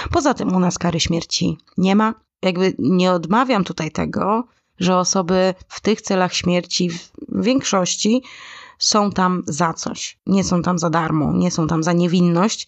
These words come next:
Siedzenie w pace jest karą, tak, za przewinienia. Sąd tak zadecydował, okej, człowiek siedzi, nie dyskutuje z tym. Ale myślę, że ważne jest to, że jako taki ostatni akt dobrej woli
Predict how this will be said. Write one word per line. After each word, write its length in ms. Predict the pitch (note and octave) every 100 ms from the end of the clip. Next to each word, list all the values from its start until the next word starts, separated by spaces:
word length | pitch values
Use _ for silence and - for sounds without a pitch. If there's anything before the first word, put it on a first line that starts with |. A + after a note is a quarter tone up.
| _
Siedzenie 460 | - F3+ E3+ F#3 F#3
w 100 | -
pace 460 | - E3+ - F3+
jest 380 | F#3+ D#3+ D#3+ -
karą, 540 | - B3+ F#3+ - - D3 -
tak, 260 | F3 E3+
za 220 | E3 E3 D#3
przewinienia. 680 | - F3 F3 F3 D#3+ C#3+ -
Sąd 280 | E3+ B3 A3
tak 180 | F#3 D#3+
zadecydował, 800 | D#3 D#3+ E3 B3 D#4+ B3 A3 -
okej, 360 | - - G#3+ G#3
człowiek 300 | - D#3+ D#3
siedzi, 440 | - E3+ D#3 - -
nie 220 | F#3 F#3
dyskutuje 560 | F3+ - F#3+ G3+ G3+
z 100 | G3
tym. 320 | - C#3 C#3 - -
Ale 500 | F#3 G3 G3 F#3+ F#3 - -
myślę, 420 | F#3+ C4 - C4+
że 340 | G#3+ G3+ G3 G3 -
ważne 580 | D#3+ F3 G3+ F#3+ F3 E3
jest 300 | D#3+ - -
to, 280 | F3 E3+ F3
że 240 | E3 E3+ - - -
jako 360 | F3 F#3+ G3 F3 - - - _ -
taki 280 | F#3+ F3+
ostatni 480 | - - A3 A3 G#3
akt 340 | - G3 - -
dobrej 380 | E3+ F3 E3 D#3
woli 380 | F3 F3+ F#3+